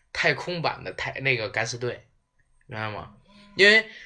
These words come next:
都是非常年-，有，有年龄资历的漫画英雄，这些角色，史泰龙说：“哎呀，要不是因为勇度死了，”哎，不好意思，我又剧错，我又剧透了。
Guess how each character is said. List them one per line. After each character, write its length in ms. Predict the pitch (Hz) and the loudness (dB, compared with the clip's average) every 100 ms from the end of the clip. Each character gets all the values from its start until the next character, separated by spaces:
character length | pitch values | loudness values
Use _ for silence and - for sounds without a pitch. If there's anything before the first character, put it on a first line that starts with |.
| - - | -6 6
都 200 | 277 262 | 6 6
是 180 | 208 | 2
非 260 | 170 - 262 | 2 8 6
常 280 | 165 170 180 | 6 -2 2
年-， 260 | 151 147 | 2 2
有， 180 | 147 139 | 2 0
有 180 | 131 139 | 2 0
年 200 | 135 143 | 2 2
龄 180 | 185 196 | 2 -2
资 260 | 196 233 | 0 2
历 240 | 226 196 131 | 2 2 0
的 320 | 104 90 - _ _ _ _ - _ | -2 -8 -12 _ _ _ _ -20 _
漫 220 | 151 156 | 0 0
画 160 | 139 135 | 2 0
英 220 | 131 143 | 0 -2
雄， 320 | 131 110 107 127 | -4 -6 -6 4
这 120 | 185 | 6
些 180 | 175 170 | 6 2
角 240 | 131 120 | 2 0
色， 260 | 143 160 113 | 2 2 2
史 140 | 131 | 0
泰 100 | 139 | 0
龙 180 | 131 135 | 0 0
说 280 | 151 147 143 - - - | -2 -2 -2 -14 -20 -8
：“哎 80 | - | 2
呀， 260 | 135 120 104 | 4 4 2
要 160 | 139 151 | 4 4
不 140 | 139 | 4
是 60 | 165 | 0
因 80 | 165 | 4
为 220 | 175 170 | 4 2
勇 180 | 131 120 | 0 -4
度 160 | 170 | -2
死 220 | 135 - | -2 -2
了，” 180 | 101 98 - | -4 -6 -2
哎， 80 | 131 | -2
不 240 | 127 - | -2 -2
好 100 | 117 | -2
意 60 | 113 | -2
思， 100 | 104 | -6
我 60 | |
又 80 | 110 | -8
剧 140 | 117 117 | -8 -10
错， 220 | - - | -10 -12
我 120 | 113 | -6
又 100 | 117 | -4
剧 140 | 127 127 | -4 -4
透 200 | 127 107 | -4 -4
了。 160 | 87 | -6